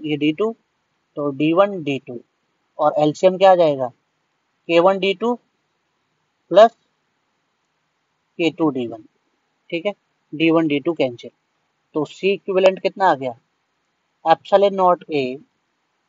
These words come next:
के वन के टू upon के वन डी टू प्लस के टू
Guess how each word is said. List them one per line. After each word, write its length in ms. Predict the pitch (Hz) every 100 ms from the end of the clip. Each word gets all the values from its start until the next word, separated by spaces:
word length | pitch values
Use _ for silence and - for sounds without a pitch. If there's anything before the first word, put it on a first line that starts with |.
| _ _ _ _ _ _ _ -
के 140 | 170
वन 200 | 170 196
के 200 | 190 180 170
टू 200 | 185 180
upon 420 | 156 175 165 127 117 _ _ _ _ _ _ _ _ _ _ _ _ _ _ _ _ _ _ _ _ _ _ _ _ _
के 140 | 170 165
वन 240 | 190 196
डी 160 | 190 190
टू 180 | 175 208
प्लस 280 | 190 196 -
के 240 | - 170
टू 180 | 151